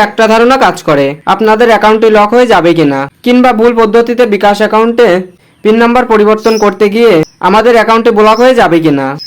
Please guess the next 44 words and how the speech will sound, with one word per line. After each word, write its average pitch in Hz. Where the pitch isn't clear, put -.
তো 269
আজকের 220
এই 240
ভিডিওতে 240
আমি 226
আপনাদেরকে 214
খুব 226
সহজভাবে 214
দেখাবো 220
কিভাবে 220
আপনি 220
আপনার 220
বিকাশ 202
অ্যাকাউন্টের 220
পিন 208
নাম্বারটি 220
পরিবর্তন 208
করবেন। 139
তো 262
চলুন 254
বেশি 233
কথা 233
না 240
বলে 240
মূল 226
ভিডিওটি 240
শুরু 196
করি। 143
তো -
মূল 247
ভিডিওটি 254
শুরু 226
করার 233
আগে 226
একটা 208
কথাই 226
বলবো, 226
যারা 220
আমাদের 233
এই 240
চ্যানেলটি 220
এখনো 226
সাবস্ক্রাইব 208
করেননি, 220